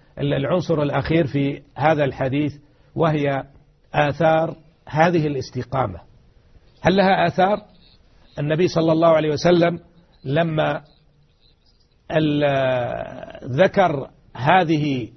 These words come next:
الجملة ال-، العظيمة التي ترسم منهاج للمسلم في هذه الحياة، مكونة من الركنين الإيمان ثم الاستقامة، يترتب بلا شك عليها آثار إيجابية كبيرة.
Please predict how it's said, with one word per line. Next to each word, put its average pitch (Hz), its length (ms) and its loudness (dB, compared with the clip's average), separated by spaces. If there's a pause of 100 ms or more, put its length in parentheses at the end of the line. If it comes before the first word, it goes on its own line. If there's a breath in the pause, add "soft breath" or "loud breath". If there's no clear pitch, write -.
(160)
الجملة 139 640 0 (680)
ال-، 139 220 0
العظيمة 131 680 0 (800)
التي 147 320 2
ترسم 170 440 2
منهاج 143 600 -2
للمسلم 139 720 -2
في 123 240 -4
هذه 151 320 0
الحياة، 143 520 0 (500 soft breath)
مكونة 156 560 2
من 143 180 -2
الركنين 147 720 -2 (440)
الإيمان 143 680 0 (120)
ثم 147 300 -2
الاستقامة، 151 840 0 (600 soft breath)
يترتب 135 680 -2
بلا 139 220 2
شك 151 320 -4
عليها 135 540 0
آثار 156 300 2
إيجابية 135 680 0
كبيرة. 120 540 -4